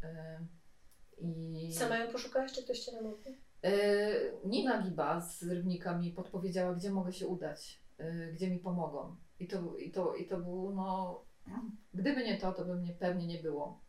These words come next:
Speaker 1: e, bo bym nie dała rady po prostu, nie
Speaker 2: I
Speaker 1: uciągnęłabym
Speaker 2: nie byłabyś
Speaker 1: tego.
Speaker 2: w Magnum.
Speaker 1: I nie byłabym, tak, nie, nie pracowałabym w Magnum.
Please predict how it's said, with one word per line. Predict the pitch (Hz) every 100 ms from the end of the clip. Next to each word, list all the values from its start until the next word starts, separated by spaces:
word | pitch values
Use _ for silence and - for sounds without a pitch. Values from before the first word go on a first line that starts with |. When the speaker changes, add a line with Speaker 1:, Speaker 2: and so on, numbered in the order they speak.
| - - 185
Speaker 1:
e, | 160
bo | 160 151
bym | 160 190
nie | 190
dała | 175 160
rady | 165 160 156
po | -
prostu, | - 170 - 160
nie | 165
Speaker 2:
I |
Speaker 1:
uciągnęłabym | - 208 208 -
Speaker 2:
nie | 208
byłabyś | 214 202 196
Speaker 1:
tego. | 220
Speaker 2:
w |
Magnum. | 220 208 208 202 202 - - -
Speaker 1:
I | 240
nie | 339
byłabym, | 392 381 403 339 339 320
tak, | 320 330 269
nie, | 277 240
nie | 247
pracowałabym | 233 277 240 233 214 214 214
w |
Magnum. | 226 220 190 185 190